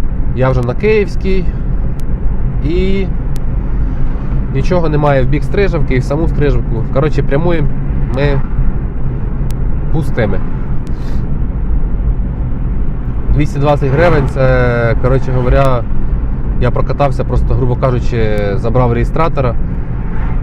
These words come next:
і... Ну, і, типа, нічого не заробив. Таке теж буває, бачите.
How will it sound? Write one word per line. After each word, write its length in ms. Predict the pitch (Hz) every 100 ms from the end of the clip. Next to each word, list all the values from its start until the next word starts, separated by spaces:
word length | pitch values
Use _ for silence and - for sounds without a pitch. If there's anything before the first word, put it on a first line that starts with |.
| - - 120
і... 720 | 120 117 113 110 113 110 104 104 - - - - - - - - - - - - - - - - -
Ну, 220 | 208 160
і, 200 | 131 113
типа, 240 | 143 127
нічого 240 | 127 120 123
не 60 |
заробив. 380 | 120 110 98 87 - - - - - - - - - - - - - - - - - - - -
Таке 260 | - 147 196
теж 240 | - 180
буває, 460 | 156 139 139 127 113
бачите. 400 | 107 117 -